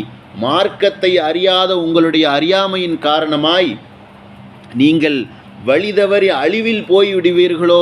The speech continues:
என்பதுதான் என்னுடைய கவலையாக இருக்கிறது அப்படின்னு ஃபத்தஹுர் ரப்பானி அப்படிங்கிற அவர்களுடைய கிதாபிலேயே இந்த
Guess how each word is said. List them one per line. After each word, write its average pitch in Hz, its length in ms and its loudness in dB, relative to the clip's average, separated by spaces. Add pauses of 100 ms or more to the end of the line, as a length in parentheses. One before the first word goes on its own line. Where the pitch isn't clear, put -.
(120)
என்பதுதான் 160 640 0
என்னுடைய 147 460 0 (460)
கவலையாக 160 580 2
இருக்கிறது 135 440 0
அப்படின்னு 139 300 -2
ஃபத்தஹுர் 143 440 0
ரப்பானி 147 460 0
அப்படிங்கிற 139 420 0 (340)
அவர்களுடைய 139 580 0
கிதாபிலேயே 151 760 0
இந்த 131 200 -2